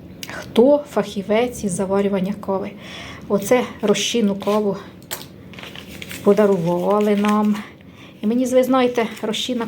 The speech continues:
кава смачніша. Чоловік любить, чоловік любить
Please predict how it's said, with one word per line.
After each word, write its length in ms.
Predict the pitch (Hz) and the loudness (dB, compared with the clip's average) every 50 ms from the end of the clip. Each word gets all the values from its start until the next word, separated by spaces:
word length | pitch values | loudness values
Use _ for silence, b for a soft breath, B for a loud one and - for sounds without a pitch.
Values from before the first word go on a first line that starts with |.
| 226 - | -4 -6
кава 180 | 220 220 220 214 | -4 -4 -4 -4
смачніша. 920 | - - 220 208 - - - - 208 208 208 208 208 - - - - 220 - - - - - - - - - - - - - - - - - - - - - - - - | -4 -4 -4 -2 -2 -2 -2 0 2 2 2 2 0 -4 -6 -8 -8 -8 -10 -8 -8 -8 -8 -8 -8 -12 -12 -10 -8 -6 -6 -4 -4 -4 -4 -4 -6 -6 -10 -12 -6 -2
Чоловік 340 | - 349 359 320 - - | 2 4 4 4 2 0
любить, 260 | 233 226 202 233 220 - - - - - - - - - - - - - | 0 2 2 2 2 0 -4 -10 -12 -14 -14 -12 -10 -10 -10 -12 -12 -6
чоловік 560 | - - 247 247 247 240 302 359 349 - - | 0 2 2 2 4 4 2 2 2 0 0
любить 520 | 214 262 302 285 247 285 240 - - - | 2 2 2 4 4 2 0 0 -4 -12